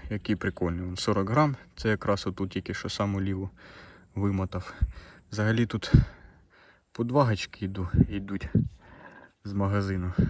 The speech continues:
От. Але я ото по одному познімав, бо воно і плутається. Ну, коротше, отак от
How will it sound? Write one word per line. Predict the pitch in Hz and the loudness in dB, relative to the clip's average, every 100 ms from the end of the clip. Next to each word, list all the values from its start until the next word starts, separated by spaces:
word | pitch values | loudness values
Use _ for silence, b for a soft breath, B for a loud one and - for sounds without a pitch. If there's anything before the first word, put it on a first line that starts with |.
| B - | B -8
От. | 92 87 - - _ b b b b b b - | -6 -6 -12 -20 _ b b b b b b -4
Але | 143 135 | 0 4
я | 120 | 4
ото | 113 113 | 2 -2
по | - 117 | 0 0
одному | 113 117 110 | 2 2 2
познімав, | 101 117 131 160 147 | 2 4 4 4 2
бо | 101 107 | 2 -2
воно | 127 120 113 | 0 0 -2
і | 101 - | -6 -6
плутається. | 202 165 135 117 - | -2 0 0 -2 -2
Ну, | 127 135 | -2 0
коротше, | 104 92 - - - B B B B B B B B B - | 0 6 6 8 6 B B B B B B B B B -8
отак | 120 95 - | -4 -4 -4
от | 90 | -6